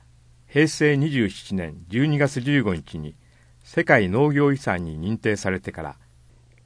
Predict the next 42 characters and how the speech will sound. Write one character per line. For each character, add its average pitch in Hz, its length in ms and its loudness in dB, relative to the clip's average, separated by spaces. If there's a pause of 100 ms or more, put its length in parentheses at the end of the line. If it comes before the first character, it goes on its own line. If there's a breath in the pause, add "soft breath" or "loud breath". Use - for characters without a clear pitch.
(180)
五 123 140 0
周 180 280 2
年 110 300 4
を 85 100 -6
迎 113 240 -2
え 113 60 0
た 110 140 0
こ - 100 -16
と 78 180 -8
を 69 80 -10
記 - 180 -10
念 95 180 -2
し、 - 320 -12 (540)
協 160 260 4
議 151 120 -4
会 87 280 -2
や 71 160 -10 (120)
地 170 200 -2
域 107 160 -6
の 82 100 -4
生 95 220 -6
産 90 200 -2
者 80 140 -10
や 76 220 -12 (460)
団 147 220 2
体 151 260 2
な 143 120 2
ど 98 140 -6
の 80 100 -10
活 - 300 -12
動 110 300 0
を 107 120 -8
動 117 240 0
画 131 140 2
で 117 100 0
配 104 240 0
信 95 180 -4
し - 100 -16
て 87 100 -6
い 80 60 -8
ま 76 120 -8
す。 - 240 -20